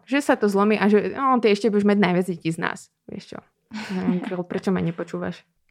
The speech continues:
Speaker 1: Zvláštné. Ale přitom jsou jako rovnako podobně nastavené, ne, ne rovnako, ale podobně, víš čo, podobné zázemie, pozadie. A aj od nich to prichádza, že to neprichádza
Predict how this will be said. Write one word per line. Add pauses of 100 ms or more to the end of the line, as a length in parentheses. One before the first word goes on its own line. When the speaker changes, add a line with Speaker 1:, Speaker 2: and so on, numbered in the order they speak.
(240)
Speaker 1:
Zvláštné. (540)
Ale
přitom
jsou
jako
rovnako (120)
podobně
nastavené, (100)
ne, (140)
ne
rovnako,
ale
podobně,
víš
čo,
podobné
zázemie, (500)
pozadie. (540)
A
aj
od
nich
to
prichádza,
že
to
neprichádza